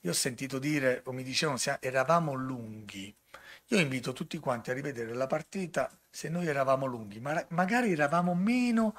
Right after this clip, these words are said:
aggressivi e feroci in determinati momenti della gara quando andavamo a riconquistare palla, il che è differente. Però il fatto di una squadra che si allungava non la condivido,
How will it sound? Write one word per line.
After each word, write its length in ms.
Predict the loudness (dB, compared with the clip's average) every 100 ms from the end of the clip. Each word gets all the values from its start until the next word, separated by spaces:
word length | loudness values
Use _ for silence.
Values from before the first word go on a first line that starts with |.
| -10 -12 0
aggressivi 640 | 0 2 4 4 6 4
e 60 | 4
feroci 600 | 4 6 8 8 4 0 -10 -4
in 120 | 2
determinati 480 | 4 6 6 6 6
momenti 280 | 4 4 6
della 100 | 8
gara 180 | 8 6
quando 220 | 2 2
andavamo 280 | 4 6 4
a 20 |
riconquistare 600 | 2 -2 -4 0 0 2
palla, 320 | 4 4 2 -8 -16
il 160 | -14 -2
che 120 | 0
è 60 | 0
differente. 800 | -4 -4 -4 -4 -8 -10 -14 -14 -20 -20 -20 _
Però 420 | 8 12 12 10 -4 -16
il 80 | -2
fatto 300 | 4 4 4
di 180 | -2 -4
una 180 | -4 -4
squadra 340 | 4 4 4
che 100 | 2
si 240 | 0 2 4
allungava 680 | 4 4 0 4 6 8 6
non 220 | 0 -2
la 100 | -2
condivido, 760 | -4 -8 -8 -8 -6 -4 -4